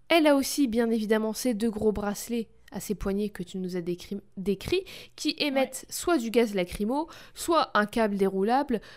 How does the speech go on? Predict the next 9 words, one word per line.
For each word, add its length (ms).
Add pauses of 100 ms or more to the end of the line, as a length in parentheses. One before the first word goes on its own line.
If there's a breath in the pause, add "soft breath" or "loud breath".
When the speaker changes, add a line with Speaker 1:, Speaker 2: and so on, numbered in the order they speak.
Speaker 1:
soit 280
un 100
signal 320
rado-, 420
radio, 480 (260 loud breath)
ou 120
encore 360
sa 180
fameuse 540